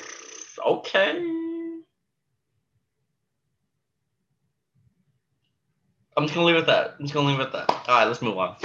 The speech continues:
Um, wait, wait, one more sentence. The anti-capitalist that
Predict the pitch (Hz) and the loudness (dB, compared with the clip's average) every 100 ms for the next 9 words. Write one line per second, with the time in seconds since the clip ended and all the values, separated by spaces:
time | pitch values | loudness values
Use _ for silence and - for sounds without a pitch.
0 | - - 123 123 127 120 117 113 113 - | -6 0 6 8 8 6 4 0 -4 -14
1 | - - - - - 139 135 110 82 71 | -20 -20 -20 -20 2 6 8 6 2 -4
2 | - - - - 147 139 131 107 95 - | -12 -14 -12 -2 0 2 2 -2 -4 -10
3 | - _ _ _ _ _ _ _ _ _ | -20 _ _ _ _ _ _ _ _ _
4 | _ _ _ _ _ _ _ _ _ _ | _ _ _ _ _ _ _ _ _ _
5 | _ _ _ _ _ _ _ _ _ _ | _ _ _ _ _ _ _ _ _ _
6 | - - 143 190 202 170 151 185 180 165 | -14 0 2 2 2 0 0 -2 -2 -2
7 | 165 170 160 - - - _ _ _ _ | 0 0 0 -6 -12 -20 _ _ _ _
8 | _ _ _ _ _ _ _ 605 - - | _ _ _ _ _ _ _ -20 -20 -20
9 | - - _ _ _ _ - - - 120 | -20 -20 _ _ _ _ -20 -20 -10 2
10 | 135 131 123 - | 6 6 4 2